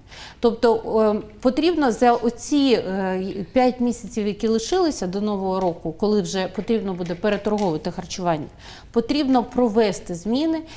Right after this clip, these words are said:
І зараз створена робоча група з представників антикорупційної ради, з представників,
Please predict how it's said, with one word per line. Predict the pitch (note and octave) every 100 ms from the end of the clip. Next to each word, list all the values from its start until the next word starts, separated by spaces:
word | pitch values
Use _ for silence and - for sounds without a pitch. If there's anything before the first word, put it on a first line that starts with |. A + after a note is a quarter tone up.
| -
І | G#3+
зараз | A3+ A3+
створена | A3 A#3 A3 F#3+ F3+
робоча | F3+ F#3+ - E3+
група | A#3 E4+ A#3+
з | A#3
представників | G3+ - G3 G3 G#3 F#3 -
антикорупційної | F3+ F3 F3+ F3 - D#4 D4 B3+
ради, | A3+ G3
з | F3+
представників, | G3 F3+ F#3 F#3 F#3 G3+